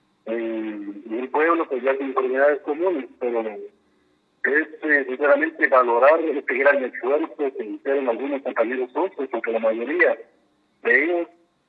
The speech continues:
fueron llamados acá al destacamento militar, estuvieron como cuatro días o tres días, o hasta una noche,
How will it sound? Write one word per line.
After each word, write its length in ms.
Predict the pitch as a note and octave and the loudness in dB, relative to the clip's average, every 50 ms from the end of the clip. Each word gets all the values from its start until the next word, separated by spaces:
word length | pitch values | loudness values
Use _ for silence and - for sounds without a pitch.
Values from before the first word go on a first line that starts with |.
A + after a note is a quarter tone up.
| _ _ _ _ _ _ _ | _ _ _ _ _ _ _
fueron 260 | - C#3 C#3+ D3 C#3 | 0 0 0 0 0
llamados 400 | C3 B2+ A#2+ C#3 C#3 - C#3 - | 0 2 4 6 4 4 4 4
acá 200 | B2+ - - C#3 | 0 0 2 2
al 80 | C#3 C#3 | 2 2
destacamento 560 | C3+ - B2 - - G#2+ A#2 B2+ C3 B2+ B2+ | 0 -2 -2 -2 -2 -2 -2 -4 -6 -6 -6
militar, 380 | A2+ A2+ G#2 G#2 - C3+ C#3+ D3 | -6 -6 -8 -6 -2 0 0 0
estuvieron 480 | C#3+ C3 - A#2+ B2 B2+ B2+ - B2 | 0 -2 -2 -2 0 0 0 0 0
como 320 | A#2 A#2 G#2 G#2 G#2 G#2 G#2 | -2 -4 -4 -4 -4 -4 0
cuatro 440 | - - A#2+ C3 C#3+ C#3 - - A#2 G#2 | 2 4 6 6 4 4 0 -4 -4 -4
días 320 | A2+ C3 D3+ D3 C3+ B2 - | -4 -4 -2 -2 -4 -4 -4
o 80 | A#2+ | -8
tres 260 | A2 - - A#2+ A2+ G#2+ | -8 -8 -8 -8 -8 -6
días, 360 | A2+ C3 D3+ D#3 C#3+ C3 A#2+ - - | -6 -6 -4 -2 -2 -2 -4 -4 -4
o 120 | A2+ G#2+ | -4 -4
hasta 180 | G#2 - - A2 | -2 0 2 2
una 220 | A#2+ B2+ C3 A#2+ | 2 2 0 0
noche, 400 | A2+ A#2+ B2 A#2 - - B2+ A2+ | 0 0 -2 -2 -4 -4 -4 -4